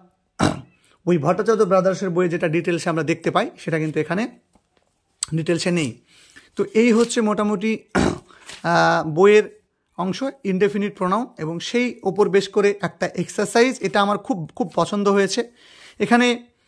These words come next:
আহ, অ্যাডজেক্টিভ আছে, ডিটারমিনার্স আছে, আর্টিকেলস আছে, প্রত্যেকটা জিনিস আমি পড়িয়েছি সেই বই অনুযায়ী ডি টু। এখানে তার উপর বেশ করে একটা এক্সারসাইজ আছে, ঠিক আছে?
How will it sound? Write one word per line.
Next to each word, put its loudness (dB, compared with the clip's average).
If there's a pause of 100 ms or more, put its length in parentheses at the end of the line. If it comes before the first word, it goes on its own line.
(180)
আহ, -2
অ্যাডজেক্টিভ 2
আছে, 2
ডিটারমিনার্স 0
আছে, -4
আর্টিকেলস -2
আছে, -6
প্রত্যেকটা -2
জিনিস -4
আমি 0
পড়িয়েছি 0
সেই -4
বই 2
অনুযায়ী 0
ডি -4
টু। -8 (340)
এখানে 0 (220)
তার 4
উপর 2
বেশ 2
করে 2
একটা -2
এক্সারসাইজ -2
আছে, -4 (340)
ঠিক -2
আছে? 0